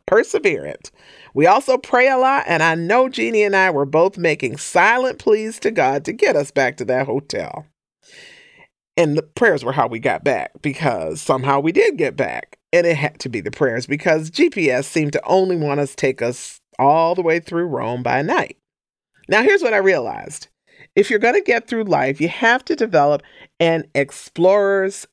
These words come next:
spirit. You gotta develop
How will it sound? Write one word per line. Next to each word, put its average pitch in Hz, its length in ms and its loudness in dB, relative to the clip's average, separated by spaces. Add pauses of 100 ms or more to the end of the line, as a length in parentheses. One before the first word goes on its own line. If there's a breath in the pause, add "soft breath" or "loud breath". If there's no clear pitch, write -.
spirit. - 880 -6 (560)
You 143 140 -2
gotta 226 560 -2
develop 127 640 -4